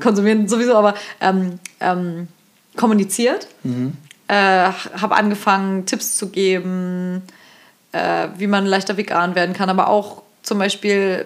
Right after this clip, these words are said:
Speaker 1: bei Ersatzprodukten sind ja Leute immer sehr vorsichtig und ich hab dann auch angefangen, so Ersatzprodukte zu testen und zu, zu zeigen, hier, das ist lecker, das ist nicht so lecker. Ähm, genau, so Restaurant-Inspos und allgemein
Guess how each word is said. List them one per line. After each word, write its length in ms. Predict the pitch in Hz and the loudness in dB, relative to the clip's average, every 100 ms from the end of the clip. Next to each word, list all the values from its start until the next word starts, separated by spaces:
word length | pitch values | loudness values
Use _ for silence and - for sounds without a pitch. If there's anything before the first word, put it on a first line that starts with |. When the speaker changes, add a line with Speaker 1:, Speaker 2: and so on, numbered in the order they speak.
| - | 0
Speaker 1:
bei 100 | 185 | 2
Ersatzprodukten 680 | 208 214 214 202 185 190 | 2 0 -2 -4 -4 -2
sind 140 | 190 185 | -4 -2
ja 60 | 185 | 0
Leute 260 | 180 180 | 0 -2
immer 180 | 175 185 | -4 -2
sehr 160 | 170 170 | -2 -4
vorsichtig 560 | - 196 180 175 185 185 | -2 0 0 -4 -8 -6
und 80 | |
ich 100 | 175 | -8
hab 80 | 185 | -8
dann 100 | 180 | -8
auch 120 | 165 190 | -6 -4
angefangen, 440 | 190 190 196 190 - - - - | -6 -2 -2 -2 -6 -20 -20 -6
so 120 | - | 0
Ersatzprodukte 600 | 226 269 269 226 226 226 | 2 2 0 -4 -2 -4
zu 120 | 226 | -6
testen 500 | 208 - 214 - 220 202 | -6 -4 -2 -2 -2 -2
und 120 | 196 | -2
zu, 160 | 196 | -4
zu 960 | 180 - - - - 196 190 185 180 175 | -8 -10 -10 -14 -4 0 0 2 0 -2
zeigen, 680 | - 208 202 202 196 190 190 | 0 0 2 0 0 -4 -6
hier, 180 | 185 196 | -4 -4
das 220 | 190 190 | -2 -6
ist 120 | 185 | -6
lecker, 480 | 214 202 202 190 185 | -4 -2 0 0 0
das 220 | 180 180 | -2 -6
ist 100 | - | -4
nicht 160 | 226 226 | -2 -2
so 80 | - | 0
lecker. 600 | 190 185 - 180 175 175 - - - - _ - | 0 0 0 0 2 0 -6 -20 -20 -20 _ 2
Ähm, 520 | 190 185 185 175 180 - _ _ _ _ _ _ - | 4 4 2 0 -4 -8 _ _ _ _ _ _ 0
genau, 240 | 226 190 | 4 4
so 80 | 180 | 2
Restaurant-Inspos 1500 | 185 196 202 202 202 196 196 196 - 190 185 185 185 185 - | -2 -2 0 2 0 0 0 -2 -2 0 0 2 0 -2 -6
und 400 | - 185 180 175 | -6 -6 -6 -2
allgemein 560 | 190 190 196 185 185 | 0 2 2 2 0